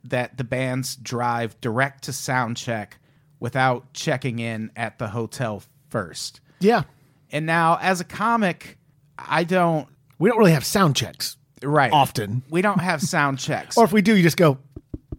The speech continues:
Speaker 2: "Yeah, that's a mic. Thanks." <laughs>
Speaker 1: Yeah.
Speaker 2: I'm done.
Speaker 1: But I don't, I don't recall. I, I feel like it was kind of a split when I was on that tour. Sometimes they would just go straight to the venue,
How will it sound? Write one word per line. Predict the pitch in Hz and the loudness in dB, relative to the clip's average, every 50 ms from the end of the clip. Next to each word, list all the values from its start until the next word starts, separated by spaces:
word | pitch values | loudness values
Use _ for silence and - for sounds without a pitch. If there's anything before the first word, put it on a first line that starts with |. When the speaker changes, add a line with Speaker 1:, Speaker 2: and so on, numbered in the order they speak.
| _ - | _ 2
Speaker 2:
"Yeah, | 190 226 | 4 4
that's | 220 240 - - | 4 4 2 2
a | 202 | 4
mic. | 185 190 190 185 - - | 4 4 4 2 2 2
Thanks." | 202 233 220 196 - - - - _ _ _ - | 2 2 2 2 0 -6 -8 -10 _ _ _ -4
<laughs> | 175 - - 262 - | -4 -2 0 0 2
Speaker 1:
Yeah. | 160 302 - 311 - - | 4 4 4 4 4 4
Speaker 2:
I'm | 285 269 - 208 | 2 2 0 0
done. | 175 151 233 240 202 175 147 127 113 - _ _ _ _ _ _ _ _ | 0 2 4 4 4 4 2 0 -4 -8 _ _ _ _ _ _ _ _
Speaker 1:
But | - 202 202 - | -2 -2 -2 0
I | - 202 | -2 -4
don't, | 185 160 220 226 247 254 247 - - - 277 _ _ _ _ | -4 -2 -2 0 0 -2 -4 -8 -12 -20 -20 _ _ _ _
I | - 202 208 | -6 -6 -4
don't | 165 202 226 247 262 - | -2 -2 -2 -2 -4 -4
recall. | 233 226 - - - - 175 196 196 196 196 196 185 180 175 151 - - _ _ _ _ _ _ _ _ | -6 -8 -8 -10 -12 -8 -4 0 2 2 4 4 2 2 0 -2 -6 -12 _ _ _ _ _ _ _ _
I, | 165 180 185 - | -6 -6 -4 -2
I | 190 208 | -2 -2
feel | - - 277 302 311 | -2 -2 -4 -2 0
like | 320 302 285 269 | 0 -2 -2 -2
it | 262 190 | -4 -4
was | 208 190 - | -4 -6 -6
kind | - 202 220 226 220 214 | -6 -4 -4 -2 -2 -2
of | 190 165 | -2 -4
a | 147 | -4
split | 131 - - - - 233 240 226 - - | -4 -6 -8 -8 -4 -2 0 0 0 -2
when | 151 156 | -4 -2
I | 160 156 147 | -2 -2 -2
was | 151 131 160 | -2 -2 -2
on | 160 160 156 | -2 -2 -2
that | 160 147 123 - - | -4 -6 -6 -8 -8
tour. | - - 220 220 208 175 135 | -6 -4 -2 0 0 0 0
Sometimes | 131 - 196 202 208 - 220 214 185 185 165 - | -2 -4 -4 -6 -4 -4 -4 -4 -4 -6 -6 -6
they | 170 147 | -4 -4
would | 139 135 175 208 208 170 | -2 -2 0 0 -2 -2
just | 131 139 139 135 - | -4 -6 -6 -8 -6
go | - 151 131 | -6 -4 -4
straight | 131 131 - - - - - 160 143 135 123 - | -4 -4 -6 -8 -10 -6 -6 -4 -4 -4 -6 -10
to | - | -10
the | 135 127 | -8 -8
venue, | 110 110 135 135 143 139 131 131 127 127 123 120 117 | -6 -4 -4 -4 -2 -2 -2 -2 -2 -2 -2 -2 -4